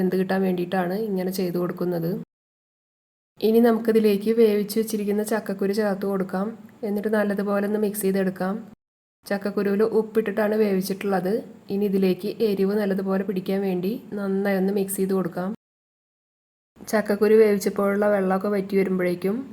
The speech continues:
ചക്കക്കുരുവിലും എരിവും ഉപ്പൊക്കെ നല്ലതുപോലെ പിടിച്ചിട്ടുണ്ടാവും. ഉപ്പിൻ്റെ ടേസ്റ്റൊക്കെ ഒന്ന് നോക്കി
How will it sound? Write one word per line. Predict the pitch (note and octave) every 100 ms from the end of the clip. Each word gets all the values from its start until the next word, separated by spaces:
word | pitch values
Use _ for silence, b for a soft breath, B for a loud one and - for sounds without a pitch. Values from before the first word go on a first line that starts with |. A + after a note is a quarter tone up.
| -
ചക്കക്കുരുവിലും | G3+ G3 F#3+ F#3+ F#3 G#3 G#3 G3
എരിവും | F#3+ F#3+
ഉപ്പൊക്കെ | F#3+ F#3+ F#3+ G3
നല്ലതുപോലെ | F#3 F#3 F#3 F#3 F#3+
പിടിച്ചിട്ടുണ്ടാവും. | F#3 F#3+ F#3+ F#3 E3+ F3+ A3+ - _ _ _ _ _ _ _ _ _ A3
ഉപ്പിൻ്റെ | G#3+ A3 G#3 G#3+
ടേസ്റ്റൊക്കെ | G#3+ G#3 G#3 G#3 G#3
ഒന്ന് | G#3 G#3+
നോക്കി | G3+ G#3+